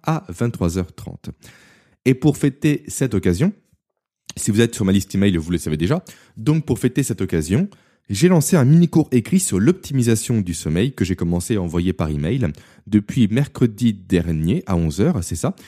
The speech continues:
et que je vais continuer d'envoyer aux personnes inscrites à ma liste email jusqu'à vendredi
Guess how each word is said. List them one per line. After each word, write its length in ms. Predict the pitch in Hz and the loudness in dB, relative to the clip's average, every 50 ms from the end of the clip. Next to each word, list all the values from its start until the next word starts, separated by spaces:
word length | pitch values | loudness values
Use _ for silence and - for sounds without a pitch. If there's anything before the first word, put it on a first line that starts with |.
| - - - _ _ _ _ | -20 -20 -20 _ _ _ _
et 80 | - 127 | -4 -2
que 120 | - - | 0 2
je 100 | 120 113 | 2 4
vais 100 | 120 120 | 2 4
continuer 460 | 123 - 175 - - 139 113 113 170 170 | 4 2 0 0 0 0 2 2 2 2
d'envoyer 500 | 123 117 117 107 104 107 107 120 120 - - | 0 0 0 2 2 2 2 2 0 -2 -4
aux 60 | 101 | -4
personnes 340 | - 101 101 - 110 95 - | -4 -2 0 0 0 -2 0
inscrites 400 | - 135 131 - - - 135 - | -2 -4 -4 -2 -2 -4 -2 -2
à 40 | 92 | -2
ma 100 | 82 85 | -2 -2
liste 240 | 95 101 - - - | -2 -2 -4 -6 -4
email 260 | 76 76 95 139 160 | 0 0 2 2 0
jusqu'à 440 | 110 92 98 - - - 131 135 - | -2 -4 -6 -8 -4 -4 -4 -4 -4
vendredi 720 | - 87 85 98 123 131 - - 90 76 69 80 - - | -8 -8 -4 0 0 0 2 0 0 -2 -2 -6 -8 -8